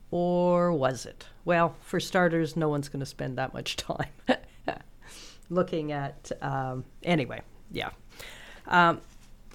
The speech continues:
so, flat out with a sore back and a cold, and never being one to waste time, I listened to the lesson in my Hellenistic course on what they call zodiacal releasing,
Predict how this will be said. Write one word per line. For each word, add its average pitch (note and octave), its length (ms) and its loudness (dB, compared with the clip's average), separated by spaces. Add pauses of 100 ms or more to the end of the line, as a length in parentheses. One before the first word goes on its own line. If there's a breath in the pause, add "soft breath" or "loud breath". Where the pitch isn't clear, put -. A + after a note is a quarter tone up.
(120)
so, A#3 300 8
flat D4+ 360 6
out A#3 240 10
with F#3 140 2
a D#3+ 60 2
sore A3+ 240 4
back F3+ 300 4
and F#3+ 60 -2
a E3 60 -6
cold, D#3 480 2
and D#3 140 0
never C#3+ 280 0
being C#3 320 0
one C3 200 -2
to - 120 -8
waste - 340 -8
time, A#3+ 680 4
I D3 340 4
listened D#3+ 360 2
to G3+ 100 2
the E3+ 100 2
lesson F3+ 640 0
in C#3 220 0
my C3 160 -4
Hellenistic C#3+ 680 -4
course D3 540 -2
on C#3 180 0
what F#3+ 200 0
they D4 140 0
call D3 360 0
zodiacal D3+ 1000 -2
releasing, C3+ 760 -6